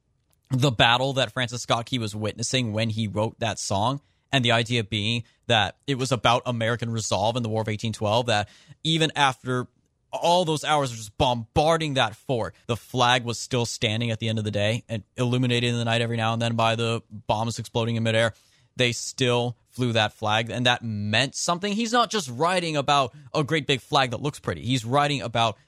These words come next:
the spirit of this nation in its earliest days while it was still struggling to survive. And that's what made it so special. Maybe, maybe he just kind of acknowledged that without, you know,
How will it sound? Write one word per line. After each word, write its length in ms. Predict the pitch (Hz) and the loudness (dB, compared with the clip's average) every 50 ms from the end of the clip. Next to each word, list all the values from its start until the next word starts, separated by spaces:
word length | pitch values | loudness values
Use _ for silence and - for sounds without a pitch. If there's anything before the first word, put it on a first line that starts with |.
| _ _ - | _ _ -6
the 120 | - 180 | -4 -4
spirit 720 | - - - - - - - 160 160 160 147 139 - _ | -4 -4 -6 -6 -8 -6 0 2 4 4 4 2 0 _
of 300 | - 123 135 135 123 120 | 0 0 0 0 0 -4
this 220 | 113 127 117 - - | -6 -6 -6 -6 -6
nation 480 | 110 110 127 135 - - 110 101 - _ | -4 -4 -4 -4 -4 -4 -4 -6 -6 _
in 200 | - 127 127 120 | -4 -2 -2 -2
its 260 | 101 101 107 - - - - | -4 -6 -8 -10 -12 -8 -4
earliest 460 | 139 143 127 120 117 110 104 - - | -2 -2 0 0 -2 -2 -4 -4 -2
days 260 | 127 131 127 117 104 | 0 0 0 0 0
while 160 | 113 110 113 92 | -2 -4 -4 -4
it 40 | |
was 100 | 90 113 | -6 -8
still 160 | - - 113 110 | -6 -6 -6 -6
struggling 380 | - - 120 113 107 113 110 | -4 -2 -2 -2 -2 -2 -4
to 60 | 104 | -4
survive. 440 | - - - 90 117 143 143 110 104 _ _ _ _ _ _ _ _ - - | -6 -6 -4 0 2 2 2 0 -2 _ _ _ _ _ _ _ _ -4 -2
And 120 | 135 117 | -2 2
that's 200 | 131 131 127 - | 2 2 0 0
what 140 | - 135 - | -2 -4 -2
made 140 | 110 120 113 | -2 -4 -4
it 60 | - | -4
so 100 | - 107 | -4 -4
special. 340 | - - - 180 170 - 80 | -2 0 0 0 0 0 -2
Maybe, 320 | 101 120 143 170 196 - - | -2 -2 -2 -2 -4 -6 -4
maybe 280 | 135 143 165 175 175 | -2 -2 -2 -2 -2
he 160 | 156 156 160 | -2 -4 -4
just 180 | 139 151 143 - | -2 -2 -4 -2
kind 180 | - 143 139 139 | 0 0 0 0
of 140 | 139 117 - - | -2 -2 -2 -4
acknowledged 480 | 139 110 123 123 123 135 131 117 - | -4 0 2 2 2 2 0 -4 -4
that 180 | - 101 95 92 | -4 -4 -4 -2
without, 320 | 110 113 110 101 90 - - | -4 -2 -2 -2 -4 -4 -6
you 100 | 107 110 | -8 -8
know, 60 | - | -6